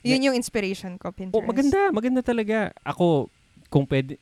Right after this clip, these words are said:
Speaker 2: dapat picturean natin to, tapos i-post mo sa Instagram mo para makita nila.
Speaker 1: Tama. Picturean mo naman na maganda.
Speaker 2: Oo.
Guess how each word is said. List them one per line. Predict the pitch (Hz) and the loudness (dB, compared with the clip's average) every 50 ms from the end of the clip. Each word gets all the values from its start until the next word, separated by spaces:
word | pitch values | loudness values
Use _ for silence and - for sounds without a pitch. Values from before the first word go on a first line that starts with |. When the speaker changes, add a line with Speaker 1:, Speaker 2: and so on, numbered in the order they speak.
| - - | -18 -20
Speaker 2:
dapat | - 143 151 165 - 196 185 | -2 0 2 2 2 0 -4
picturean | _ - 156 139 - - 143 139 139 | _ -4 -6 -4 -4 -4 -4 -4 -2
natin | 131 127 120 107 120 | -2 -2 -2 -4 -4
to, | 113 104 | -4 -4
tapos | 110 110 110 104 - | -4 -4 -4 -4 -6
i-post | 135 127 - 123 113 107 | -8 -8 -4 -4 -4 -4
mo | - - 113 | -4 -6 -6
sa | - 127 | -6 -6
Instagram | 113 113 107 - - 110 104 101 101 95 95 | -6 -6 -8 -8 -10 -8 -6 -6 -6 -6 -6
mo | 101 | -8
para | - 131 131 | -6 -4 -2
makita | 135 139 123 127 113 - | -2 -2 -2 -2 -2 -4
nila. | 113 104 104 98 98 95 - _ | -2 -2 -4 -6 -6 -8 -8 _
Speaker 1:
Tama. | - 220 233 247 247 233 220 202 208 214 226 247 | -6 -4 -2 -2 -2 -2 -4 -4 -4 -2 -2 -4
Picturean | - - 320 - - 370 359 381 359 | -4 -4 -8 -8 -8 -6 -6 -6 -6
mo | 349 | -8
naman | 349 339 330 320 311 | -8 -10 -8 -8 -8
na | 294 | -8
maganda. | 277 262 240 226 220 202 196 190 190 190 196 196 _ - | -8 -8 -8 -8 -8 -8 -10 -12 -14 -16 -18 -20 _ -2
Speaker 2:
Oo. | - 202 214 208 180 160 147 135 127 120 107 101 | 0 2 4 4 4 4 4 2 2 0 0 -4